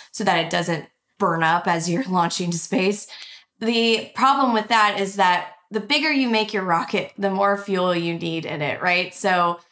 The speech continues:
at some point, you have to limit how big your rocket is,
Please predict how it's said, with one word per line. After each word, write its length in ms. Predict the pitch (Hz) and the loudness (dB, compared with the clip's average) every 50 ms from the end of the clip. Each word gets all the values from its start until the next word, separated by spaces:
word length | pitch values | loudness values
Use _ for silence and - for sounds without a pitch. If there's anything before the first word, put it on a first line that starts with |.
| _ _ | _ _
at 200 | - 220 214 214 | 0 0 0 0
some 280 | - - 269 269 269 262 | 0 2 2 2 2 2
point, 360 | 233 247 226 220 214 196 - | 2 2 2 2 0 -2 -2
you 120 | - 208 | -4 -4
have 300 | 220 - 233 240 240 233 | -2 2 2 2 2 0
to 140 | - 233 220 | 0 -2 -2
limit 380 | 202 190 202 202 196 190 180 - | 0 0 0 0 0 -2 -2 -4
how 260 | - 170 180 180 175 | -2 -2 0 0 0
big 280 | 175 175 - 175 170 170 | 0 -2 -2 -2 -2 -2
your 120 | 180 165 | -2 0
rocket 400 | 165 165 160 160 160 175 170 160 | 2 2 2 2 0 -2 -4 -2
is, 320 | 165 160 156 160 160 156 | -2 -2 -2 -2 -4 -4